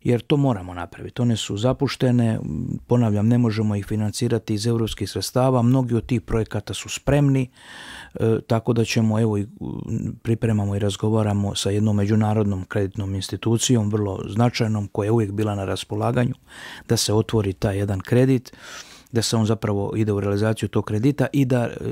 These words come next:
idemo u investicijski ciklus i tih lokalnih i regionalnih pruga. S druge strane, nabavljamo nove vlakove. Evo, Končar je već isporučio nekoliko novih vlakova, ugovorili smo također iz europskih sredstava tih novih dvadeset jedan vlak. E,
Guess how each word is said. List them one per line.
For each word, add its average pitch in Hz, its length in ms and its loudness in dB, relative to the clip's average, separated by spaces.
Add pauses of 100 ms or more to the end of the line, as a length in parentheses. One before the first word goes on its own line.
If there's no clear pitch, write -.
idemo 117 460 2
u 104 100 0
investicijski 107 680 -2
ciklus 110 480 -2
i 110 100 -6
tih - 260 -2
lokalnih 104 520 0
i 104 60 0
regionalnih 101 520 0
pruga. 90 380 -4
S 104 40 -4
druge 151 240 4
strane, 143 420 2 (500)
nabavljamo 120 480 2
nove 101 280 0
vlakove. 131 560 0 (640)
Evo, 110 300 0 (320)
Končar 117 360 0
je 107 60 0
već 107 200 -2
isporučio 107 560 0
nekoliko 101 500 -4
novih 92 360 -6
vlakova, 123 440 2
ugovorili 107 480 2
smo 101 200 -2
također 113 480 2
iz 98 120 -4
europskih 101 440 -4
sredstava 113 520 -2
tih 104 200 -4
novih 104 280 0
dvadeset 104 460 -2
jedan 104 380 0
vlak. 120 560 0 (600)
E, - 60 -4